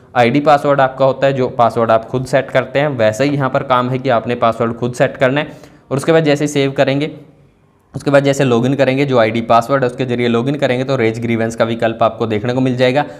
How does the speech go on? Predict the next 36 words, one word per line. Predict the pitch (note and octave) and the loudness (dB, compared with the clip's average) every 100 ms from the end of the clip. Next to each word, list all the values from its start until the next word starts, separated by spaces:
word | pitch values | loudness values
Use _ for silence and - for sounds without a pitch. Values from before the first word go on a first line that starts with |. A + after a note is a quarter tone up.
| - A#2+ | -12 -4
और | |
यहाँ | A#2 C3 | -2 0
पर | D3+ C#3+ | 0 2
भी | D3 | 0
वही | C3+ A2+ B2+ | 0 -2 -2
सेम | B2+ A#2 | -4 -4
प्रोसेस | A#2 A#2 A#2+ A2 | -2 -4 -4 -6
यहाँ | A2+ A2 | -6 -2
पर | A2+ | -2
बताया | A2 A#2 | 0 0
गया। | B2 C#3 - - - | 0 -2 -6 -12 -2
और | |
यहाँ | C3+ D3 | 0 0
पर | |
साफ | D#3+ D3+ D3+ | 2 2 2
तौर | D3 | -2
पर | D3 | 0
कहा | C#3 B2+ | 2 2
कि | C3 | 2
जो | C#3+ | -2
प्राइवेट | A#2+ A#2 C3 | 0 0 -2
स्टूडेंट | B2 A#2+ B2+ | -4 -2 -2
है | |
उनको | B2 A#2+ C3 | -4 -2 -4
इंस्टीट्यूट | B2+ B2 B2 C#3 C#3 | -4 -6 -4 -4 -2
नेम | A#2 A2+ | -2 0
में | A#2 B2 - - | 0 -2 -6 -8
Private | A2+ A#2+ D3 | 2 2 2
Student | C#3+ B2+ B2 | -2 -2 0
of | B2+ | -2
Haryana | C3 A2 A2 A2+ B2 | -4 -2 0 -2 -4
Kurukshetra | A#2+ - - C3 C3 | -8 -8 -4 0 2
University | A#2 A2 G#2+ A#2 A#2+ | 0 -2 -6 -6 -6
सिलेक्ट | A#2 A2 A2 | -2 -4 0
करना | B2 A#2+ | 0 0
है। | C#3 | -4